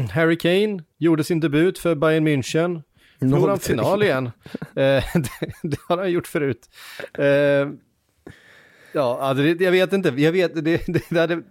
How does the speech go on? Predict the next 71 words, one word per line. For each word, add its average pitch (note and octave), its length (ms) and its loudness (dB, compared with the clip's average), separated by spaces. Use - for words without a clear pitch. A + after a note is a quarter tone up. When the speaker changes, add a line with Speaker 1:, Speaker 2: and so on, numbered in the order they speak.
Speaker 1:
vet F3 160 -2
inte D#3 120 -6
vilket D3 240 -2
som D3+ 60 -6
hade D3 120 2
varit C#3 160 -2
roligast D3 460 0
om, C3+ 240 -2
om B2+ 240 -6
Harry C#3+ 260 0
Kane D3+ 220 0
lämnar C#3 380 0
Spurs A#2 560 -2
och C3+ 100 -2
direkt D3 400 0
vinner B2 260 0
en A#2+ 100 -2
titel. C3+ 500 -4
Eller A#2 220 -2
att, A2+ 280 -2
eh, A#2+ 320 -6
Bayern C3+ 380 0
München D3 320 0
värvar B2 280 2
Harry A2+ 220 0
Kane C3 320 -2
och A#2+ 100 -4
direkt D3 360 0
<laughs> - 0 -
förlorar D#3+ 680 -2
en - 100 -4
final. C3 500 -4
Speaker 2:
Alltså E3 220 -2
det, G3 220 2
det F3+ 220 2
är, A#3 300 2
Speaker 1:
Eh, G3+ 120 0
Speaker 2:
det E3 120 2
är G#3+ 60 -2
en B3 140 0
bra F3+ 240 2
fråga, E3 500 0
vilket D3 280 -4
som C#3+ 120 -2
har, C#3 80 2
Speaker 1:
båda, F3 200 4
Speaker 2:
vilket E3+ 160 -2
Speaker 1:
båda, F3 240 4
båda, E3+ 420 0
båda F3 480 2
narrativen C#3+ 640 0
har G#2+ 240 -2
ju A2 120 -2
sin, A2+ 320 -4
har A2+ 200 0
ju A2 100 -2
sin A2+ 180 -4
humor A#2 380 0
inbyggd A2 460 -2
i F2+ 120 -6
sig. - 140 -4
Speaker 2:
<laughs> - 20 0
Det, C#3+ 120 2
Speaker 1:
Så, - 160 -2
Speaker 2:
det - 140 -4
Speaker 1:
så - 80 -2
är - 80 0
det - 100 0
Speaker 2:
har - 80 0
Speaker 1:
ju. - 100 -8
Speaker 2:
de. - 200 -10